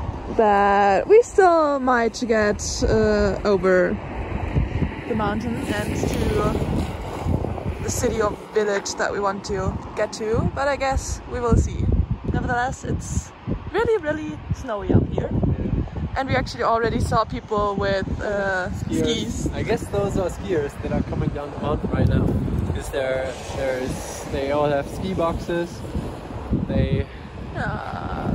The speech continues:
Speaker 1: we will see. Otherwise, you need to get, uh, like, go down again. But still,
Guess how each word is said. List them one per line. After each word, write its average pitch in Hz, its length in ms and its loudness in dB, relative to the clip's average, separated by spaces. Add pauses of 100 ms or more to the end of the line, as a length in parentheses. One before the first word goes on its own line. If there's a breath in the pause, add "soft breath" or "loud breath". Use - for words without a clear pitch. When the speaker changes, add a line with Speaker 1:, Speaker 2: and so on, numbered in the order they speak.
(100)
Speaker 1:
we 508 80 4 (120)
will 554 220 2
see. 269 460 -4
Otherwise, 262 400 2
you 247 80 -2
need 226 140 2
to 226 80 2
get, 202 220 2 (300)
uh, 214 100 2
like, 190 260 2
go 185 340 4 (220)
down 185 200 2
again. 190 340 2 (140)
But - 400 0 (800)
still, 220 380 2